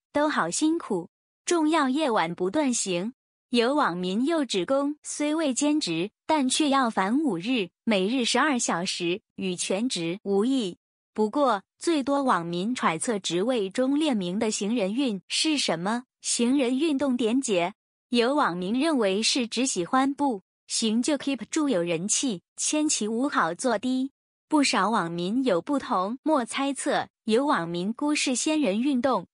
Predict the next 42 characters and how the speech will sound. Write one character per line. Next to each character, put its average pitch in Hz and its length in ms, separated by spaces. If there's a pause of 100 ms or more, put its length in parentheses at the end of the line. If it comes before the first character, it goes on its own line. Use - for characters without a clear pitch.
亦 311 240
即 208 180
对 269 240
坟 214 240
场 175 260
仙 240 280
人 196 360
抗 285 300
拒； 240 320 (140)
有 220 200
网 214 220
民 175 260
则 202 220
估 294 220
是 202 320 (160)
请 254 280
喜 196 220
欢 269 260
行 202 280
尸 294 280
人 196 200
士 262 200
戏 277 200
吗？ 240 220 (360)
喜 - 240
爱 240 420
灵 254 280
人 202 180
士 233 260
可 233 140
以 208 160
去 262 220
建 226 260
功， 254 300 (340)
崇 262 300
常 202 260
之 330 220
下 277 260
必 269 240
有 214 180
勇 226 240
夫。 262 340